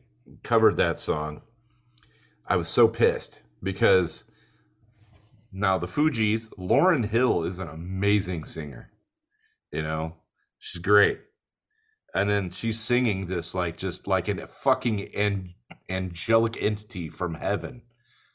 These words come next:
Lauryn Hill singing this cover. And then all of a sudden, you get Wyclef and the other guy to just show up and go, "One time, one time, two times, two times." They're like, "You're fucking ruining this angelic fucking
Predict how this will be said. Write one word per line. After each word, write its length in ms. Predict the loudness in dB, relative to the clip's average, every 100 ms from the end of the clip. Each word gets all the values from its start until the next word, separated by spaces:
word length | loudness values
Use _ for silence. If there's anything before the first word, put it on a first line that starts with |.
| _ _ _ -4
Lauryn 340 | 0 2 2
Hill 200 | 0 -2
singing 440 | -2 -6 -4 -4 -6
this 160 | -8
cover. 500 | -4 -2 -2 -4 -8 _ _ _ _
And 120 | -2
then 100 | 0
all 200 | 2 4
of 80 | 4
a 80 | 2
sudden, 560 | 2 2 2 2 -4 -12 _ _ _ _ _ _ _
you 100 | -8 0
get 200 | 2 2
Wyclef 680 | 2 2 2 0 0 0
and 140 | -2 -6
the 120 | -4
other 240 | 0 0
guy 420 | 0 -4 -4 -8 -10 _ _ _ _ _ _ _ _ _
to 80 | -4
just 220 | -2 0
show 220 | 4 6
up 100 | 4
and 80 | 4
go, 240 | 0 0 -6 -4
"One 240 | 2 2
time, 360 | 4 6 6 4
one 220 | 2 0
time, 480 | 0 -2 -2 -6 -14 -18
two 220 | -6 -4 2
times, 460 | 4 6 6 4
two 180 | 0 -2
times." 340 | -2 0 2
They're 80 | 2
like, 180 | 0 0
"You're 160 | -4 -2
fucking 460 | -2 -2 -4 -10 -6
ruining 560 | -4 -4 -4 -8 -10 -12 -20 -2
this 200 | -2 2
angelic 800 | 2 2 -2 -4 -2 -2 -2 -6
fucking 640 | -4 -4 -2 -8 -8 -14